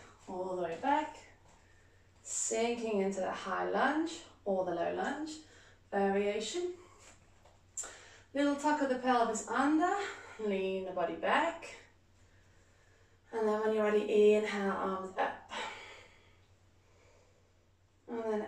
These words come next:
exhale down. So you're trying to keep the legs nice and strong and balanced. You can do that here as well.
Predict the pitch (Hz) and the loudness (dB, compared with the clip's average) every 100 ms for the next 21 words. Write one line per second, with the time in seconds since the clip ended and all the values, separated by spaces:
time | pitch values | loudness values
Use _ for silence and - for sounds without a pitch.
0 | - 226 233 247 240 - - 220 220 220 | 0 2 4 4 4 0 -4 0 0 0
1 | 233 220 196 190 202 202 220 214 202 - | -2 0 -2 -4 -4 -4 -2 -4 -4 -10
2 | 277 277 254 226 226 233 247 247 247 - | -2 0 0 0 4 4 4 2 -2 -10
3 | - - - - - _ - - 233 240 | -12 -18 -20 -20 -20 _ -20 -6 -2 -2
4 | 240 240 202 - - 123 247 247 247 247 | -2 -4 -6 -6 -8 2 4 6 4 2
5 | 226 202 208 240 240 240 240 - - - | 0 0 2 4 4 0 -2 -8 -10 -14
6 | - - - - - - - 208 226 214 | -20 -20 -20 -20 -20 -20 -12 -8 -6 -2
7 | 226 214 202 - 254 254 233 226 247 247 | -2 0 -2 -4 2 4 2 2 4 4